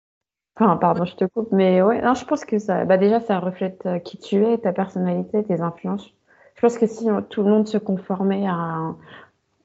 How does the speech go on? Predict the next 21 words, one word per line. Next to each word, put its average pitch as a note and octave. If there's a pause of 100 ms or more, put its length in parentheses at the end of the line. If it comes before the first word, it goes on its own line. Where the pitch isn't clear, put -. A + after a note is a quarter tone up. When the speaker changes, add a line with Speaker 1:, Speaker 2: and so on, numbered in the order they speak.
(160)
Speaker 1:
à F3+
parler F#3+
d'une F3+
certaine F#3
manière F#3
ou E3+
à E3
s'expri-, -
à E3+
être F#3
d'une, F3 (140)
à E3
se -
comporter F3
d'une E3
certaine E3+
manière, F3
euh, E3 (400)
ça G3
deviendrait, E3+ (380)
enfin, F3+